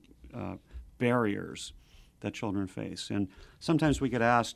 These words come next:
I mean, "Okay, education, what's United Way got to do with education?"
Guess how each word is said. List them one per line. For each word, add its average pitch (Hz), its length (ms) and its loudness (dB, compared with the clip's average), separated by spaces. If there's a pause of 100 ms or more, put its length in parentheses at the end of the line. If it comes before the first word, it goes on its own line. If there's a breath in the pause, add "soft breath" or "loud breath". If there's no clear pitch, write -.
I 123 60 -8
mean, 107 120 0
"Okay, 117 200 0
education, 135 640 -2
what's - 160 -4
United 123 320 0
Way 98 140 -4
got 98 120 -4
to 107 80 -10
do 104 80 -6
with 98 140 -6
education?" 101 680 -8